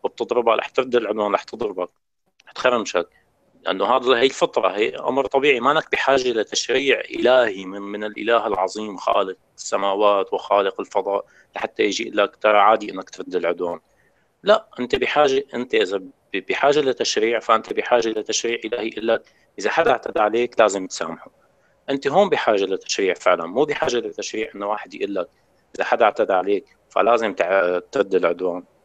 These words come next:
هذا الكلام مردود عليه هون، ما، ما له منطقي، غير منطقي. أما، آه، نحن لا نفهم الدين، يعني كيف ما بنفهم الدين؟ يعني الله أعطانا عقول، آه،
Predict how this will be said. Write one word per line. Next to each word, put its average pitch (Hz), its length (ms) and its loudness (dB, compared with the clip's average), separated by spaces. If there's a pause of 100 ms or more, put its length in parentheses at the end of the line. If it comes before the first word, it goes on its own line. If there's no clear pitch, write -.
(340)
هذا 143 100 2
الكلام 151 380 4
مردود 135 360 0
عليه 107 180 0
هون، 85 180 -14 (340)
ما، 123 160 -10
ما 139 180 2
له 139 80 2
منطقي، 117 440 -6
غير 113 220 0
منطقي. - 480 -8 (320)
أما، 123 580 0
آه، 95 300 -2
نحن 107 280 -6
لا 110 200 -2
نفهم 113 300 -8
الدين، 113 440 -8 (1600)
يعني 101 180 -4
كيف - 440 -4
ما 107 140 0
بنفهم 104 340 -6
الدين؟ 92 300 -8
يعني 90 300 -10 (260)
الله 117 220 4
أعطانا 113 460 2
عقول، 101 520 -4 (480)
آه، - 480 -2